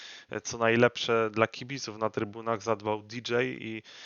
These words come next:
trzeba przyznać, że to jest jeden z nielicznych takich pozytywnych ak-,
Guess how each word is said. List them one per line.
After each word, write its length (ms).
trzeba 280
przyznać, 400
że 80
to 120
jest 160
jeden 280
z 120
nielicznych 480
takich 300
pozytywnych 600
ak-, 180